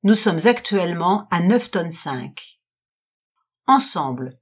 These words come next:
faisons le choix de l'efficacité et de la sobriété. Cholet autrement,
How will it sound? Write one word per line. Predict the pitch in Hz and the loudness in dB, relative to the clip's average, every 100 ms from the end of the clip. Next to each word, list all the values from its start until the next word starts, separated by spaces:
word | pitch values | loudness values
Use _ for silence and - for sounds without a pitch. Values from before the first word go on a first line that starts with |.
| _ | _
faisons | - - 254 269 | -8 0 2 4
le | 233 | 4
choix | 240 - 226 | 6 4 2
de | 156 | 0
l'efficacité | 151 196 - 220 208 180 - 175 - 208 214 - | 0 0 0 -2 -2 -2 -4 -6 0 0 0 -2
et | |
de | 170 | -2
la | 156 143 | -2 -4
sobriété. | - 214 202 240 208 170 - 135 113 - _ _ _ _ _ _ _ _ _ _ _ _ _ _ _ _ _ _ _ _ _ _ - | -2 0 0 0 0 -4 -6 -6 -8 -12 _ _ _ _ _ _ _ _ _ _ _ _ _ _ _ _ _ _ _ _ _ _ -6
Cholet | - - 285 254 247 | 0 2 2 2 4
autrement, | 233 233 226 202 185 170 | 4 2 -2 0 0 -2